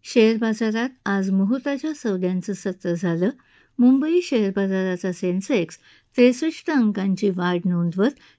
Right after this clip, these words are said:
चौऱ्याऐंशी हजार चारशे सव्वीस अंकांवर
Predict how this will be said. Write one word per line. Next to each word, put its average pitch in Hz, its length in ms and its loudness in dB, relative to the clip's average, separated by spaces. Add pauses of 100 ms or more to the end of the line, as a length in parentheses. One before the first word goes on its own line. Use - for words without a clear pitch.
(140)
चौऱ्याऐंशी 262 480 2
हजार 208 440 -2
चारशे 214 440 -4
सव्वीस 220 520 -4
अंकांवर 180 520 -4